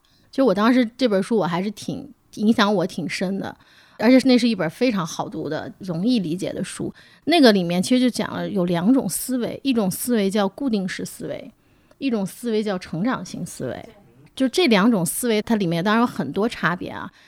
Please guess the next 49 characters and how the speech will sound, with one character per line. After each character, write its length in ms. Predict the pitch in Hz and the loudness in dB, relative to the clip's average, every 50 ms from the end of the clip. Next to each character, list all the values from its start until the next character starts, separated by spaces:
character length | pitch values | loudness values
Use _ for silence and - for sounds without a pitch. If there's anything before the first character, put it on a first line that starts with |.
| _ _ | _ _
但 100 | - 247 | -2 -2
其 240 | 233 - - - 226 | 0 0 2 4 6
中 220 | 214 294 294 302 | 8 8 8 8
一 140 | 285 233 202 | 6 6 4
个 180 | 190 220 208 196 | 4 4 4 4
当 180 | 208 214 233 | 4 2 2
时 80 | 220 247 | 2 0
对 220 | 233 - 320 320 | 0 2 2 4
我 260 | 302 240 190 - - - | 4 4 2 0 -4 -2
非 160 | - 233 233 | 0 2 4
常 160 | 226 202 185 - | 4 2 2 -2
触 180 | - - - 208 | -4 -4 -2 -2
动 240 | 196 190 175 165 151 | 0 0 -2 -2 -4
的 160 | 127 90 - - _ _ _ _ _ _ _ | -6 -8 -10 -14 _ _ _ _ _ _ _
这 80 | - 220 | -2 -2
个 60 | 208 | 0
背 180 | 208 - 226 220 | 2 2 2 4
后 200 | 214 226 214 196 | 4 2 2 2
就 160 | 190 214 202 | 2 2 2
是 120 | 202 196 | 2 0
说， 320 | - - 214 202 202 208 - _ _ _ _ _ | 0 0 0 0 0 -2 -4 _ _ _ _ _
其 200 | - - 285 294 | -2 0 2 2
实 180 | 262 - 254 | 2 2 2
我 200 | 254 233 202 160 | 2 2 2 0
们 200 | 131 151 175 214 214 | 0 0 -2 -2 -2
怎 160 | - 185 - | -2 -6 -8
么 220 | - 107 110 120 - | -8 -10 -12 -12 -10
看 360 | - - - - 254 208 190 | -10 -6 -2 0 0 0 0
待 320 | 190 185 175 160 - - - _ _ _ _ - | -2 -2 -4 -4 -6 -8 -14 _ _ _ _ -4
能 400 | 180 170 156 151 165 170 190 262 | -2 -2 -2 -2 -2 -2 -2 -2
力， 220 | 320 262 - - _ _ _ _ | -2 -4 -6 -10 _ _ _ _
怎 140 | _ - 160 | _ -12 -10
么 100 | 131 - | -10 -10
看 240 | - - - 262 233 | -12 -6 -2 -2 0
待 160 | 208 196 190 | 0 0 -4
错 380 | 185 - - - - 359 311 175 | -4 -8 -12 -8 -6 -4 -4 -4
误， 240 | 135 131 113 - - _ _ _ _ _ _ _ _ | -6 -8 -14 -16 -18 _ _ _ _ _ _ _ _
这 100 | - 254 | -2 0
两 180 | 214 185 185 208 | 0 2 2 0
种 160 | 196 175 160 | 0 -2 -2
思 380 | 156 - - - - - 220 | -6 -8 -10 -8 -6 -4 -2
维 180 | 220 202 160 156 | -2 0 -2 -2
其 200 | 165 - - 214 | -6 -4 -4 -4
实 80 | 220 214 | -4 -4
是 80 | - | -6
不 180 | 202 - 262 254 | -10 -8 -8 -8
一 120 | 208 170 | -6 -6
样 240 | 160 - - - - | -8 -10 -10 -12 -14
的。 140 | - - - | -18 -20 -20